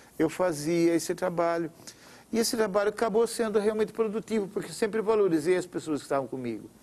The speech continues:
Principalmente aquelas pessoas mais idosas, trazia jovem também, fazia uma mistura geral ali, e o pessoal se empolgou com essa liderança, e nós conquistamos uma série de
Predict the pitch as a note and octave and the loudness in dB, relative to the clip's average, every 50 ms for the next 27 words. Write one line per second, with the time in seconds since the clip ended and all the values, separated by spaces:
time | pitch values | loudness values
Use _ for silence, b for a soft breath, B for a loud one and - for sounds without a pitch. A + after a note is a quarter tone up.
0 | B B B B B B B B B _ - - - G3 F#3+ F#3+ F#3+ G#3+ F#3+ D#3+ | B B B B B B B B B _ -8 -4 -2 -2 -2 0 0 0 0 0
1 | D3 - - D3 - F3+ D#3+ C3 D3+ D3+ D#3 D#3 C3+ C#3 B2+ A2 A#2 C#3 D3 E3 | -4 -6 -8 -2 0 0 0 0 0 0 0 0 0 -2 -4 0 2 2 2 4
2 | F3 E3+ E3 D3 B2+ D3+ C#3+ - D3 C#3 C3 B2 C3+ C#3+ C#3 C3 A2+ C#3 C#3 C3+ | 2 2 0 0 -2 -4 -4 -2 -2 -2 -2 -2 -2 -2 -2 0 0 0 0 0
3 | C3 B2+ A#2+ B2+ B2 B2+ C#3+ D#3 D3+ B B B B B B - - E3+ E3+ E3+ | -2 -4 -6 -6 -6 -4 -4 -6 -6 B B B B B B -6 -2 -2 -2 0
4 | C#3+ E3 G3+ G#3 G3+ A3+ A3 A3 G#3 - - - - G3 G#3 G#3 G3+ G3+ F3+ E3 | -2 0 0 0 0 0 0 0 -2 -2 -4 -6 -2 0 0 2 2 2 2 2
5 | G#3+ G#3+ F#3+ F3 E3+ F3 F3+ F3+ E3+ E3 D3+ D3 C#3+ D3+ D#3 E3+ F3+ F3+ B B | 2 2 2 2 2 2 2 2 2 4 2 4 4 4 4 4 2 -2 B B
6 | B B B B B B - E3 F3+ F3 F3+ F#3+ E3+ - - F#3 F3+ E3 - G#3 | B B B B B B 0 0 2 2 2 -2 -4 0 0 0 -2 0 -2 -6
7 | F#3+ E3+ - G#3 G#3 G3 E3 F3+ F#3+ F#3 F3+ - F3 D#3 - D#3+ D3 C#3+ D3 C#3 | -6 -2 0 2 2 2 4 4 2 2 2 0 -4 -2 0 0 0 0 0 0
8 | C#3+ D3 D3 D3+ D3+ D#3 E3 D#3 - F#3+ G3 G#3 G#3+ - - B3+ A#3 G3 - - | 0 2 4 2 2 2 -2 -4 -6 -6 -4 -6 -6 -6 -4 -6 -6 -6 -8 -12
9 | - - B3+ A#3+ A#3 A3+ F#3 F#3 E3+ E3 D#3 - F#3 F#3 F#3+ F#3 G3 F3 D#3 D#3+ | -6 -2 -2 -2 0 -2 -2 -2 -4 -4 -4 -2 -2 -2 -2 -2 -4 -2 0 0
10 | D3 B2+ | 0 0